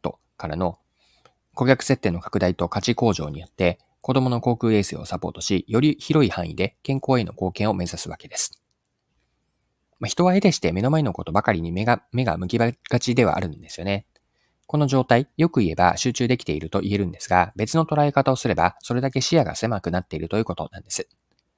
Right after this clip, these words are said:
よって、一歩引いて俯瞰しての大局観ですね。全体像を広く見る大局観を持つことによって、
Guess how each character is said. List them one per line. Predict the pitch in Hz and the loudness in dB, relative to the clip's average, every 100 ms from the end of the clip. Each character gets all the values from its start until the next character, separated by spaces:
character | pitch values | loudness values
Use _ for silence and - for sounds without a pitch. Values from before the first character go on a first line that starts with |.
| _ _ _ - | _ _ _ -4
よ | 107 | 0
っ | |
て、 | 98 92 _ | 0 -2 _
一 | - | -6
歩 | - 123 | 2 2
引 | 95 | 2
い | 78 | 0
て | 92 87 | 0 0
俯 | - | -2
瞰 | 147 147 | 0 0
し | |
て | - | 0
の | 139 - | -4 -4
大 | - 139 | -2 0
局 | 160 156 | 0 -2
観 | - 76 _ | -4 -6 _
で | |
す | - 98 | -8 -6
ね。 | 98 _ _ | -6 _ _
全 | - 131 | -2 2
体 | 143 123 | 4 2
像 | 85 | 0
を | |
広 | 98 117 | 0 -2
く | - | -2
見 | 78 | -6
る | 85 - | -6 -6
大 | - 143 | -8 -2
局 | 170 - | -2 0
観 | 85 | -2
を | |
持 | 85 | -2
つ | 85 | -6
こ | - | -8
と | 82 | -8
に | 80 | -10
よ | 78 | -8
っ | |
て、 | - 90 | -2 -2